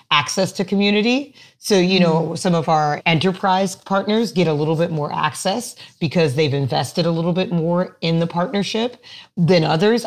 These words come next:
Speaker 1: I don't necessarily like that. I think community is built where everybody gets to come in. Um, but
Speaker 2: Mm-hmm.
Speaker 1: that's just, you know, sort of that old school idea is community is what we make it,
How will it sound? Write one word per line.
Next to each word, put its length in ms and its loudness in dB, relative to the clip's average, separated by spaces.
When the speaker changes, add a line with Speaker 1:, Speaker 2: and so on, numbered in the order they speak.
Speaker 1:
I 160 6
don't 200 2
necessarily 360 2
like 160 0
that. 160 2
I 120 6
think 220 0
community 380 2
is 100 -2
built 300 0
where 140 0
everybody 500 4
gets 240 -6
to 80 -12
come 260 -4
in. 260 -8
Um, 400 4
but 120 2
Speaker 2:
Mm-hmm. 40 -2
Speaker 1:
that's 340 0
just, 480 -2
you 140 -2
know, 160 -2
sort 220 -2
of 60 0
that 180 0
old 260 -2
school 240 -2
idea 500 0
is 280 -6
community 500 -2
is 140 -4
what 160 -6
we 100 -6
make 320 -4
it, 240 -8